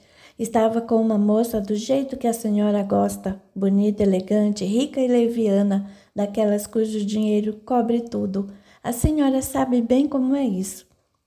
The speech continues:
Antes que a mãe respondesse, Augusto deu boa noite e se dirigiu ao quarto. Janete pareceu não se importar muito com as palavras do filho. Deu de ombros e pensou: "Bem, pelo menos está se divertindo, assim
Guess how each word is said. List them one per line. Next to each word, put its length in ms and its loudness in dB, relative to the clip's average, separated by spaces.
Antes 280 -4
que 100 -2
a 80 4
mãe 260 2
respondesse, 960 -2
Augusto 560 0
deu 240 2
boa 280 2
noite 340 0
e 40 -4
se 140 -6
dirigiu 640 -2
ao 160 -2
quarto. 480 -6
Janete 520 0
pareceu 680 -2
não 140 -2
se 140 0
importar 560 -2
muito 400 2
com 80 -2
as 160 -2
palavras 520 0
do 160 -2
filho. 560 0
Deu 180 2
de 200 0
ombros 380 0
e 40 -4
pensou: 680 -2
"Bem, 420 0
pelo 200 2
menos 360 2
está 320 -2
se 160 -6
divertindo, 760 0
assim 440 0